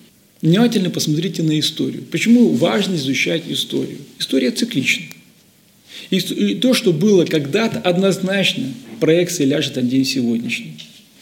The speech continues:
Меняются времена, но люди остаются те же. Те же люди остаются со своими эмоциями, со своим героизмом, со своей подлостью.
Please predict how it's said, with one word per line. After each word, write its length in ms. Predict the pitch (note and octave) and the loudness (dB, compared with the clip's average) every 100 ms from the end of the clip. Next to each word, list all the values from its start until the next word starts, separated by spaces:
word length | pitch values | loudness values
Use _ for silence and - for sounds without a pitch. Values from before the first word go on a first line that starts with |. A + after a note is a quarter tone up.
| - - - - | -20 -20 -14 0
Меняются 460 | G3 B3 B3 A#3 G3+ | 4 4 4 2 2
времена, 540 | A3 G#3+ A3 A#3 F#3+ | 4 4 6 4 4
но 140 | D#3+ | 4
люди 220 | F#3 F#3+ F3 | 2 2 2
остаются 540 | D#3 - E3 F3 E3+ | 0 -4 -4 -2 -4
те 260 | - G3 D3 | -2 -2 -2
же. 200 | - - - - - - - - | -4 -12 -20 -20 -20 -20 -20 -4
Те 160 | C4 A#3+ | 0 2
же 140 | E3+ | 2
люди 240 | G3+ D#3 | 0 0
остаются 420 | D3 - D3 C3+ - | 0 0 0 0 -2
со 80 | |
своими 280 | A#3+ A#3+ E3 | 4 6 6
эмоциями, 800 | C#3 E3 F3 - D#3 C#3+ C3+ C3 - - - - - | 4 2 2 0 -2 -2 -2 -4 -8 -20 -20 -20 -12
со 80 | - | -4
своим 220 | - A3+ F#3+ | 2 4 6
героизмом, 680 | F3 E3 C3 D#3 D#3+ C3+ | 4 4 2 0 0 0
со 120 | B2+ F3+ | 0 0
своей 220 | A#3+ A#3 | 2 2
подлостью. 840 | A#2+ D#3+ G3+ D3+ C#3 - - B2 | 2 4 4 4 2 -2 -6 -8